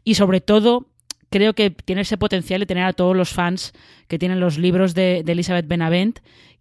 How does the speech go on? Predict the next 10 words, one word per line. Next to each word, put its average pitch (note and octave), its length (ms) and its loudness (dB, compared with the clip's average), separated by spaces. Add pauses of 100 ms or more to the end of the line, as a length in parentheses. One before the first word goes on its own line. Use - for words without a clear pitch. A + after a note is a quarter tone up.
(140)
que F#3+ 240 2
son F#3+ 300 2
los G#3+ 180 0
que F#3 160 -4
pueden F#3+ 540 2
empujar E3+ 580 -2
un F3+ 100 0
poco F#3 200 -2
la E3+ 100 -2
serie F3 480 -2